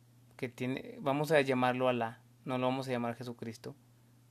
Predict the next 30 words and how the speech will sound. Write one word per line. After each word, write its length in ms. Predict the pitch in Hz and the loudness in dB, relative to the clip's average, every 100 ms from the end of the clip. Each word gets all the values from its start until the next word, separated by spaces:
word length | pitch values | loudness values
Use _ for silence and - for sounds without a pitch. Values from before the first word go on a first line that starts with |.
| _ _ _ _ _ _ _ _ _ | _ _ _ _ _ _ _ _ _
Alá, 340 | 131 123 120 - _ _ _ _ _ _ _ _ _ _ _ _ _ | -2 -2 -2 -8 _ _ _ _ _ _ _ _ _ _ _ _ _
vamos 280 | - 123 131 | -4 -2 0
a, 100 | 135 | 2
vamos 320 | 127 127 131 | 4 2 2
al 120 | 131 | -4
Corán 240 | 127 123 123 | 0 0 0
un 120 | 127 | 0
poco, 340 | 127 120 143 - - _ - - - _ _ _ _ - _ _ _ - - - - - - - - - - | -2 -2 -6 -12 -18 _ -20 -20 -20 _ _ _ _ -20 _ _ _ -20 -20 -20 -20 -20 -20 -20 -20 -20 -14
se 140 | - | -6
los 180 | 127 120 | -4 -2
lleva 340 | 117 120 123 127 | 2 4 6 6
a 220 | - 123 | 6 2
los 280 | 117 110 - | 2 -4 -8
que 140 | - | -18
quisieron, 480 | - 120 - 117 120 - - - - - | -16 -12 -6 -6 -6 -16 -20 -20 -20 -12
a 80 | 127 | -10
los 120 | 117 | -8
que 120 | 120 | -6
le 80 | 117 | -6
sirvieron, 500 | 120 117 120 113 107 - - - - | -6 -4 -2 -2 -6 -18 -20 -20 -10
a 120 | - 127 | 0 0
los 140 | 123 | 0
que 140 | - | -2
no 80 | 135 | -2
hicieron 320 | 135 143 143 | 0 2 2
tanto 300 | 143 135 131 | 2 0 0
daño, 360 | 131 120 107 110 | 2 2 0 -8
se 100 | - | -10
los 140 | 127 127 | -6 -2
lleva, 260 | 123 107 | -2 -2